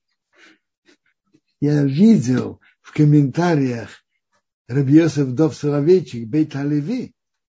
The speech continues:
он говорит, что, что в принципе они же могли делать. Он не говорит, какой размер, как, но они могли делать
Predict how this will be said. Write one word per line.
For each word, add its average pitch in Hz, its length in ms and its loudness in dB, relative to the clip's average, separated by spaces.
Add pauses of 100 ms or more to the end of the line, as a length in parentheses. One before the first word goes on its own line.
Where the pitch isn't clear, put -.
(1160)
он 180 180 -6
говорит, 127 640 -6 (380)
что, 139 240 -6 (480)
что 147 200 -4
в 147 80 -10
принципе 196 560 -4
они 156 220 0
же 151 140 -4
могли 151 360 -4
делать. 135 460 -8
Он 226 140 -8
не 220 100 -6
говорит, 190 380 -4 (400)
какой 156 400 -2
размер, 139 520 -4
как, 127 320 -14 (280)
но 147 80 2
они 165 160 2
могли 170 380 0
делать 160 720 -6